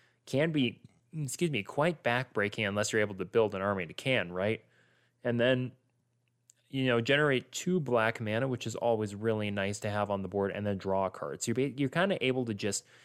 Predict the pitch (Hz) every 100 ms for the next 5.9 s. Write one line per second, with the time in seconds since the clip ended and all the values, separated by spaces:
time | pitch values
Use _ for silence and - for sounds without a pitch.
0 | _ 120 120 110 104 98 - 113 - 113
1 | 113 107 98 - 90 - 117 104 - 98
2 | 90 107 104 95 92 - 104 - 123 113
3 | 107 90 104 101 107 98 101 - 107 95
4 | - - 110 104 104 95 90 90 - 95
5 | 87 87 90 90 60 - - 87 -